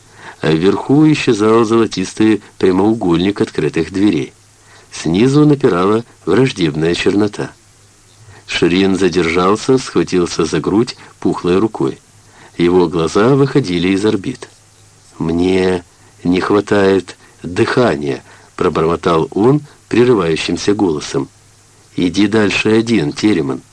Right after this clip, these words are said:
Запри двери. Всё».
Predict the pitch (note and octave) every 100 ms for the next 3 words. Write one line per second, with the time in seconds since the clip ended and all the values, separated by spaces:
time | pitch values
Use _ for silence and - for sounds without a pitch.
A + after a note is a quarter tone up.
0 | _ _ _ _ - D#2 G2+ G2 G2+ G#2
1 | A#2 G2+ D2+ C2+ - _ _ _ - -
2 | G2+ C#2+